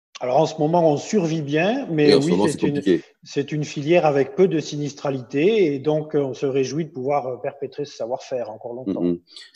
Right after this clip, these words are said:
Speaker 2: Vous avez cent trente collaborateurs. Tout à l'heure, David Cobold, euh, parlait de, de la difficulté. Vous avez du mal à recruter, des, des, des, notamment pour la partie production. Je parle pas de la partie, euh, œnologie et vente.
Speaker 1: Oui, c'est un savoir-faire difficile. Euh, il a été dit que c'est un métier physique,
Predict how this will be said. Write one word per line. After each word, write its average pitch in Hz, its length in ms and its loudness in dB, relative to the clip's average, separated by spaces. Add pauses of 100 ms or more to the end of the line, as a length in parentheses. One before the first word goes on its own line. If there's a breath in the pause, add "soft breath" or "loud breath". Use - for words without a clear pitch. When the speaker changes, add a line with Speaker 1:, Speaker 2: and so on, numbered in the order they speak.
(140 loud breath)
Speaker 2:
Vous 110 80 8
avez 135 120 8
cent 160 180 4
trente 151 200 2
collaborateurs. 143 640 6
Tout - 160 -4
à - 20 2
l'heure, 135 120 2
David 120 240 0
Cobold, 127 320 0
euh, 110 140 2 (400 soft breath)
parlait 113 260 0
de, 110 200 2
de 90 120 -2
la 104 80 2
difficulté. 113 460 0
Vous 131 140 4
avez 127 80 4
du 127 100 2
mal 147 160 4
à 160 40 -2
recruter, 151 340 0
des, 139 180 4
des, 117 140 4
des, 107 220 4
notamment 110 260 2
pour 113 100 2
la 107 80 2
partie 110 200 -4
production. 113 400 -2
Je - 80 -12
parle 113 160 2
pas 131 80 0
de 120 40 0
la 110 60 4
partie, 110 280 2
euh, 98 240 4
œnologie 107 380 4
et - 40 2
vente. 90 240 -6 (680 loud breath)
Speaker 1:
Oui, 208 220 4
c'est 247 200 -2
un 208 80 4
savoir-faire 180 520 4
difficile. 202 600 -2
Euh, 165 220 4
il 160 120 0
a 160 60 4
été 165 220 -2
dit 180 180 -4
que 151 100 -6
c'est 151 240 -6
un 151 60 0
métier 151 380 -2
physique, 156 640 -6